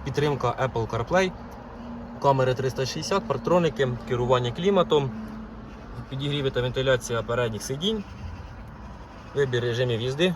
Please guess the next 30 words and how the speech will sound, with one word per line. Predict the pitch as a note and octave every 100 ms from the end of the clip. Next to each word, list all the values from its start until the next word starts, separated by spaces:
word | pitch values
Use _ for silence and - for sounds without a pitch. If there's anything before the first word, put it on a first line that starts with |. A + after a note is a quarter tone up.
| -
мультикермо, | B2 B2 C3 D3 D#3+ G3+ G#3 - - - - - -
усі | C#3+ E3+
можливі | D#3 C#3 D#3 D3
асистенти | C3 C#3+ - D#3 C#3+ C3+
утримання | A#2+ D3 C#3 B2+ A#2
в | -
полосах, | A#2+ B2 G3 G3+ - - - - - -
мертві | C3 - A#2+
зони, | B2+ F#3 F3+ D#3 -
електрорегулювання | C3 D3 C#3+ C3 B2+ A#2+ B2 B2+ A#2+ A2+
керма. | C3 C3+ E3 F#3 - - -
Також, | - C#3+ B2
до | B2+
речі, | B2 -
на, | B2 A2+ - - - - - -
на | B2+
кермі | C3+ C3+
у |
нас | B2+ A2+
є | B2
підрульові | A#2+ B2+ C3 C3
перемикачі | A#2+ A#2+ A#2+ B2 B2+
передач, | - A2 A2 D#3 F3 - - - -
датчики | C#3 B2+ B2+
світла, | C#3 C3
датчики | A#2+ A#2+ - B2
дощу, | A2 B2+
це | A#2+
само | C3 E3+ G3+
собою. | F3+ D#3+ D3+